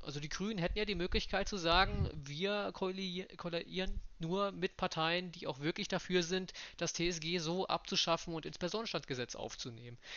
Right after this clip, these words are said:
Und da eben nicht Verhandlungsmasse draus zu machen und zu sagen, „Ja, das lassen wir kompromissmäßig fallen, aber dafür sind uns die anderen Sachen wichtig“, sondern zu sagen, „Für uns steht das Thema tatsächlich weit vorne, so weit vorne, dass wir nicht mit uns diskutieren lassen.“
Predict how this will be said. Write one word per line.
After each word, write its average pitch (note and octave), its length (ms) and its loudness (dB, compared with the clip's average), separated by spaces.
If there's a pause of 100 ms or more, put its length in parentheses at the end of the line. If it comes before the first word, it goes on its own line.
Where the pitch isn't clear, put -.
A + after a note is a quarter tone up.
(120)
Und B2 140 0
da E3 80 6
eben F3+ 180 2
nicht A3+ 220 0
Verhandlungsmasse C#3 600 0
draus - 320 -8
zu C3 120 -6
machen B2+ 260 -6
und C#3 80 -6
zu C#3+ 80 -4
sagen, C3 240 0
„Ja, C3 80 0
das D3 200 4
lassen D#3+ 280 12
wir D3+ 80 2
kompromissmäßig D#3+ 800 -2
fallen, D3+ 320 4
aber D3+ 160 0
dafür D#3 260 0
sind - 140 -6
uns E3+ 140 -10
die F3+ 60 0
anderen E3+ 200 -2
Sachen C3+ 240 -2
wichtig“, B2+ 260 0
sondern C3+ 240 -4
zu D3 120 -6
sagen, D3 340 4 (300)
„Für - 120 -6
uns E3+ 360 -4
steht F#3+ 180 2
das F3+ 100 0
Thema F3+ 300 2
tatsächlich E3 600 -2
weit C#3+ 280 4
vorne, E3 480 2
so D3+ 240 -2
weit D3 260 6
vorne, D3 300 0
dass - 180 -4
wir D3 80 -4
nicht D3+ 300 -4
mit D#3 100 -4
uns C#3+ 160 -8
diskutieren F3+ 520 0
lassen.“ A2+ 300 -2